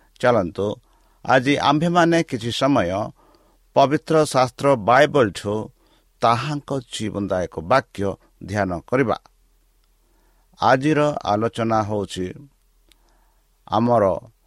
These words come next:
ଢାଞ୍ଚା ସାହାଯ୍ୟକାରୀ ଏବଂ ବନ୍ଧୁ। ବନ୍ଧୁ, ଚାଲନ୍ତୁ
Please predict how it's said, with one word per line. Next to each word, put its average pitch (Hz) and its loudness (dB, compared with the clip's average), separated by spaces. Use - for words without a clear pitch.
ଢାଞ୍ଚା 101 -2
ସାହାଯ୍ୟକାରୀ 104 -2
ଏବଂ 139 4
ବନ୍ଧୁ। 101 -4
ବନ୍ଧୁ, 147 2
ଚାଲନ୍ତୁ 131 2